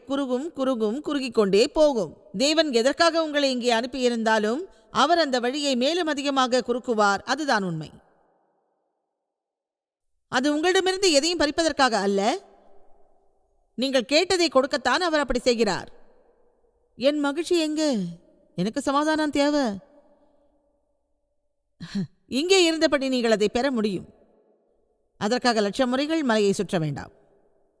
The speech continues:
மறுப்பிற்கான பயமும் பிறர் நம்மை மறுப்பார்களோ என்ற பயமும் மிக கொடுமையானதாகும். உங்களிடம் நேர்மையாக சொல்கிறேன், மறுப்பு மிகவும்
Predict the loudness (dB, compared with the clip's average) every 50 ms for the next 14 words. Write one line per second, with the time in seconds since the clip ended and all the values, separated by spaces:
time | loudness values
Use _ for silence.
0 | _ _ _ _ _ _ _ _ _ _ _ _ _ _ _ _ _ _ _ _
1 | _ _ _ _ _ _ _ _ _ _ _ _ _ _ _ _ -6 0 0 0
2 | 0 0 -2 -4 0 2 2 2 4 2 2 2 2 0 0 -2 -2 -2 0 0
3 | 0 0 0 0 -2 0 0 0 0 -2 -2 -2 0 0 0 0 0 0 0 0
4 | 0 -2 -2 -2 -2 0 0 0 0 0 0 0 0 -2 -4 -6 -10 -14 _ _
5 | _ _ -6 -2 0 2 2 0 0 -6 -4 0 0 2 2 0 -2 -2 -2 -2
6 | -2 -2 -4 -4 -6 -8 -10 -14 -20 -20 _ _ _ _ _ _ _ _ _ _
7 | _ _ _ _ _ _ _ _ _ _ _ _ _ _ _ _ _ _ _ _
8 | _ _ _ _ _ _ _ _ _ _ _ _ _ _ _ _ _ _ -8 -2
9 | 0 2 4 4 4 4 4 2 2 2 0 0 0 0 0 -2 -2 -2 -2 -4
10 | -2 -2 0 0 0 0 0 -4 -4 -4 -2 -2 -2 -2 -2 -2 -4 -4 -6 -10